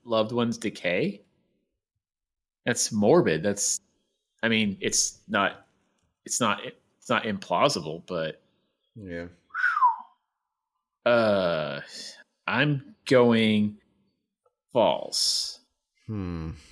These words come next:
Speaker 2: I will go also false.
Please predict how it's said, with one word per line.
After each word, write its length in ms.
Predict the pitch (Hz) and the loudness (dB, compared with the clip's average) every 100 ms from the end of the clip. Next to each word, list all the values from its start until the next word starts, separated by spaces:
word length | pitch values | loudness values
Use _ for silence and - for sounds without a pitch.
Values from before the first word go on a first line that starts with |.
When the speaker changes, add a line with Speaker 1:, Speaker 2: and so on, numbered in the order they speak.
| - _ _ _ _ _ _ | -20 _ _ _ _ _ _
Speaker 2:
I 580 | - - 92 101 110 120 - | -10 -4 -2 0 2 0 -2
will 520 | 95 98 98 95 95 | -2 2 2 2 0
go 640 | 92 87 85 82 80 78 - _ _ _ _ _ _ _ _ | -2 0 2 2 2 -2 -6 _ _ _ _ _ _ _ _
also 260 | 87 82 80 | -8 -6 -8
false. 400 | - - - | -12 -12 -12